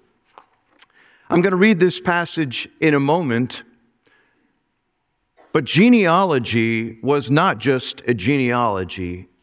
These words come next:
in Jesus' day. It was a resume.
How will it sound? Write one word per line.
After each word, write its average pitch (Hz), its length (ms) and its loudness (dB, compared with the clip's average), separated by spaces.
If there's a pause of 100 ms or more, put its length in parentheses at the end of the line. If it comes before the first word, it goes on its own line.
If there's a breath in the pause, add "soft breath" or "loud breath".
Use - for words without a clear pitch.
(140)
in 107 140 -2
Jesus' 104 500 -4
day. 82 380 -4 (880)
It 131 80 2
was 120 200 0
a 127 60 0
resume. 95 600 -4